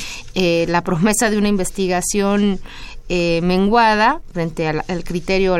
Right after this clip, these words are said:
y a la, y a la aseveración de que no fue el gobierno quien lo espió, sino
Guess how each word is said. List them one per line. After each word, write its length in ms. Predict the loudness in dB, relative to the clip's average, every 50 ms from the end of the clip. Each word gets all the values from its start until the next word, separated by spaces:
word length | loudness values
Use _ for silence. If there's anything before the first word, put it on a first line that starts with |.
| 0 -2
y 100 | -4 -4
a 60 | -4
la, 200 | -2 -4 -4 -4 -6 -8
y 100 | -6 -6
a 80 | -4 -4
la 80 | -4 -4
aseveración 800 | -4 -4 -4 -2 -2 -2 -2 -2 -2 -2 0 0 0 0 0 -2
de 100 | -2 -4
que 140 | -4 -4
no 320 | -2 0 0 2 2 0 -2
fue 280 | -2 -2 0 0 0
el 100 | 0 0
gobierno 440 | 0 -2 -2 0 0 0 -2 -2 -4
quien 240 | -4 -4 -6 -4 -2
lo 60 | -2
espió, 440 | -4 -4 -2 0 2 4 4 2 2 -2 -8 -14 -12 -14 -12 -6
sino 680 | -2 2 4 4 6 6 6 6 6 4 4 2 0